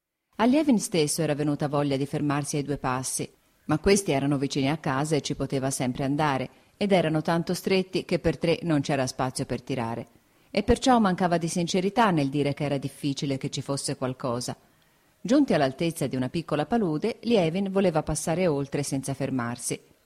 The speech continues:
ma l'occhio esperto di Stepan Arcadic vide subito l'acquitrino che si scorgeva dalla strada. "Non ci passiamo?" disse, indicando la piccola palude. "Lievin, per favore, ma è una cosa magnifica", cominciò a pregare Vasinka Wieslowski,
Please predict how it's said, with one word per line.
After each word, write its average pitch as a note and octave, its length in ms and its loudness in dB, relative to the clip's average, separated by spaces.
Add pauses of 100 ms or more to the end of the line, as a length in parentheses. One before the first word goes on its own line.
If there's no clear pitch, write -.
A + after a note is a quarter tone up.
(140)
ma C3 100 -4
l'occhio D#3+ 340 0
esperto D#3 520 0
di C3 100 -4
Stepan D3+ 380 -2
Arcadic F#3 720 -2
vide F#3+ 260 0
subito G#3+ 480 0
l'acquitrino F3 640 -4
che D3+ 140 -8
si - 120 -6
scorgeva D3+ 560 -4
dalla A#2 240 -6
strada. E2 480 -12 (720)
"Non G3+ 180 4
ci A3 120 0
passiamo?" G#3 720 4 (380)
disse, C#3+ 420 -2
indicando C#3 580 -2
la B2+ 100 -2
piccola C3 340 -4
palude. B2+ 480 -6 (540)
"Lievin, A#3 480 4
per A3 140 2
favore, G3+ 480 4
ma A#3 100 4
è A3 60 4
una G3 240 2
cosa G3 260 2
magnifica", F3+ 720 0 (320)
cominciò E3+ 540 0
a D3+ 80 2
pregare D3+ 540 0
Vasinka D3+ 500 -4
Wieslowski, C3+ 720 -4